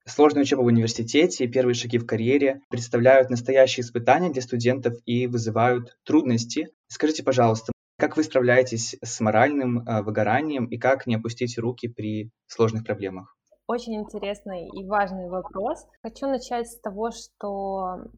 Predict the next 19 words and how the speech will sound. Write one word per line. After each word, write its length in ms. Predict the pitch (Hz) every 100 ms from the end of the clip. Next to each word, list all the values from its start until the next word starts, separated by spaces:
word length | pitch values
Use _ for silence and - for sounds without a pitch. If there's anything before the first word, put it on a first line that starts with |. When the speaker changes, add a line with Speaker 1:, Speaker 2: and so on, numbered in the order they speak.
| -
Speaker 2:
м, 420 | - - 208 202
мы 140 | 226
должны 320 | 262 220 180
помнить, 420 | 190 214 254 214 -
каждый 340 | 196 175 170
из 60 | 170
нас 220 | 185 165
должен 360 | 170 170 175
помнить, 340 | 170 175 175 170
что 280 | - - 185
не 160 | 190
боги 520 | 185 214 233 214 190 170
горшки 480 | 185 - - - 175
обжигают. 600 | 170 170 180 190 277 285
Это 300 | 190 190 190
действительно 680 | 180 185 - 208 - 180 175 175
та 80 | 180 _
фраза, 380 | 190 233 269 220
которая 720 | - 190 202 214 214 202 196